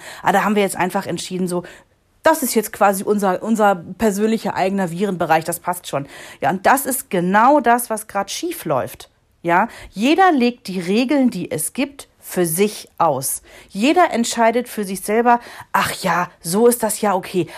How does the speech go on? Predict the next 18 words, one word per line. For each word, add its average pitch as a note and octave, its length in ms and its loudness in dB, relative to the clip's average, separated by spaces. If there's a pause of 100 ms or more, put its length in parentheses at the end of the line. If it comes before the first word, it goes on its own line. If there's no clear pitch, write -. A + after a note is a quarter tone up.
Ach, - 240 -2
wenn G3+ 160 0
wir G3+ 100 -2
uns - 200 -6
so A#3+ 160 0
treffen, B3 400 -4
ist - 160 -6
das G3+ 180 -6
ja G3 140 -2
okay. F3+ 320 -6 (220)
Ach, - 160 0
das A3+ 200 2
sind A#3 180 0
nur A3 120 -2
die G#3 100 -4
Cousins F#3+ 480 -4
und F3 140 -6
Cousinen. F3+ 440 -4